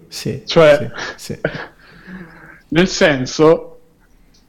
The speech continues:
Speaker 2: comprate sigarette.
Speaker 1: Sì.
Speaker 2: Un uomo non può non comprare. E da quel punto di vista, ecco, è un messaggio che colpisce,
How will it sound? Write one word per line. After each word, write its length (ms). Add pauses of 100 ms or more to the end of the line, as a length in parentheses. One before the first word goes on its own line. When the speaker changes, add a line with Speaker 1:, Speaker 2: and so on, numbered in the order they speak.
(960)
Speaker 2:
comprate 580
sigarette. 840 (140)
Speaker 1:
Sì. 340 (200)
Speaker 2:
Un 180
uomo 340
non 320
può 260
non 320
comprare. 800 (600)
E 80
da 100
quel 200
punto 280
di 120
vista, 600
ecco, 260
è 40
un 140
messaggio 840 (340)
che 360
colpisce, 800